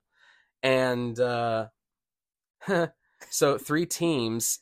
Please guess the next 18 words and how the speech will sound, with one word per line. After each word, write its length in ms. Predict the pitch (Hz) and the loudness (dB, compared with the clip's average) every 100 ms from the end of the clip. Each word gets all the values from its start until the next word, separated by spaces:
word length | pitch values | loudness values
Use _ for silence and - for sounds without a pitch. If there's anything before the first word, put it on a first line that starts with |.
| - | -4
and 240 | 120 117 | -2 0
only 200 | 123 123 | 0 0
an 60 | 117 | 2
audience 340 | 123 131 120 | 2 0 -2
of 100 | 110 | -6
four. 320 | - 123 113 | -2 0 2
That 140 | 110 113 | 2 4
audience 300 | 113 110 107 | 4 2 -2
is 120 | - | -6
clearly 400 | - 120 113 107 | -6 -4 -2 -2
there 120 | 107 | -2
to 40 | 101 | -4
support 400 | - _ 104 87 | -8 _ -6 -4
only 160 | 101 | -6
just 220 | 98 95 | -8 -10
one 220 | 98 98 98 | -8 -8 -6
single 360 | - 98 90 | -8 -8 -8
team. 440 | - 95 92 127 | -12 -14 -10 -10